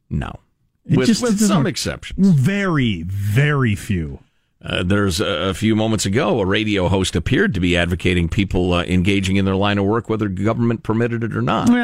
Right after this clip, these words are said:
Speaker 2: I don't count
Speaker 1: So
Speaker 2: that,
Speaker 1: there's
Speaker 2: uh,
Speaker 1: that,
Speaker 2: this
Speaker 1: but
Speaker 2: sort of thing we're talking about. But,
Speaker 1: Yeah.
Speaker 2: you know, you're gonna steal some. What, what do you think you're gonna live the good life? You're just gonna drive around in that Porsche forever with your fancy watches and chicks will dig it?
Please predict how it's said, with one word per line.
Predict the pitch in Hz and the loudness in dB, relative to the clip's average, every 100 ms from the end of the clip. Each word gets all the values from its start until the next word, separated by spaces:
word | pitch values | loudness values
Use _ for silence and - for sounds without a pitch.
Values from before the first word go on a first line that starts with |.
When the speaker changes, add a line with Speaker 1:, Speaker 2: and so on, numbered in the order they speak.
| 226 | 0
Speaker 2:
I | 202 | 0
don't | 151 120 | 0 0
count | 127 107 | 0 2
Speaker 1:
So | |
Speaker 2:
that, | 120 | 2
Speaker 1:
there's | 117 87 | 2 2
Speaker 2:
uh, | |
Speaker 1:
that, | 127 80 - - | 0 -2 -6 -2
Speaker 2:
this | 139 | 0
Speaker 1:
but | |
Speaker 2:
sort | 170 131 | 2 0
of | |
thing | 139 120 | 2 2
we're | 107 | 2
talking | 117 113 | 0 2
about. | 110 120 | 0 0
But, | 170 - | -2 -2
Speaker 1:
Yeah. | 76 139 | -2 0
Speaker 2:
you | |
know, | 302 | 2
you're | 269 269 | 2 2
gonna | 269 233 | 2 0
steal | - - 220 220 | -2 -2 2 2
some. | 190 214 | 0 -2
What, | 220 208 233 233 285 | -2 2 2 2 -2
what | 196 269 | 0 2
do | |
you | 262 | 2
think | - 247 | 2 0
you're | 247 | 2
gonna | 240 220 | 0 2
live | 226 | 2
the | 208 | 2
good | 175 214 | 2 2
life? | 214 208 208 | 2 0 2
You're | 233 | 2
just | 254 | 2
gonna | 247 220 | 2 2
drive | 160 180 190 | 2 2 2
around | 190 185 196 | 2 2 2
in | 185 | 2
that | 185 - | 0 0
Porsche | 185 175 | 0 0
forever | - 175 170 180 | 0 0 2 2
with | 170 - | 2 0
your | 139 | -2
fancy | 165 160 - 147 | 0 0 2 2
watches | 147 156 170 151 | 2 -2 -2 2
and | 135 | 2
chicks | 143 160 | 0 -4
will | 147 143 | -2 0
dig | 139 139 | 0 0
it? | 147 | -2